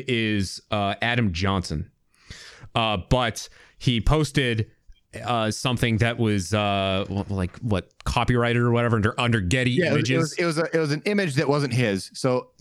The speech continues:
Speaker 2: being a proper photographer, you know, person, he's like, "Okay, oh, I need to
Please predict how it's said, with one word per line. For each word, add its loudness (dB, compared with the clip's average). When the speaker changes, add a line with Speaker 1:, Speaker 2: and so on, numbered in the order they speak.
Speaker 2:
being 2
a 0
proper 0
photographer, 0
you -2
know, 0
person, 0
he's 0
like, -2
"Okay, 2
oh, 0
I 0
need 0
to -2